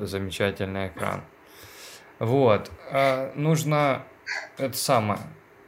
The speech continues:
Как вам Omniflix? Кто там говорил, что надо сливать в самом начале с, э, с самого начала? Вот, рект.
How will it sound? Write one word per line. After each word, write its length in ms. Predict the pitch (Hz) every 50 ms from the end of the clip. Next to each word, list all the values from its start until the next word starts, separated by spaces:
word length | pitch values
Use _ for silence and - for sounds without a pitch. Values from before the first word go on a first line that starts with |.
| - - - - - -
Как 180 | - 180 190 -
вам 200 | 180 160 139 135
Omniflix? 520 | 131 131 135 139 127 - 151 - - - -
Кто 200 | - - 165 156
там 360 | 151 131 117 107 101 104 101
говорил, 320 | 101 117 117 113 117 113 110
что 180 | - - 110
надо 240 | 98 98 98 95 98
сливать 500 | - - - 113 104 98 98 92 87 -
в 80 | - -
самом 340 | - 104 98 95 98 98 101
начале 760 | 101 101 - - 101 95 95 95 92 90 90 95 98 98 98
с, 180 | - - - -
э, 680 | 104 101 98 98 101 101 101 101 98 101 101 101 98 95
с 80 | -
самого 440 | - - 104 101 98 101 101 104 104 101
начала? 480 | 101 87 - - - - - - - -
Вот, 180 | 107 107 107 - - - - - - - - - - - - -
рект. 500 | - 117 117 113 104 104 - - - -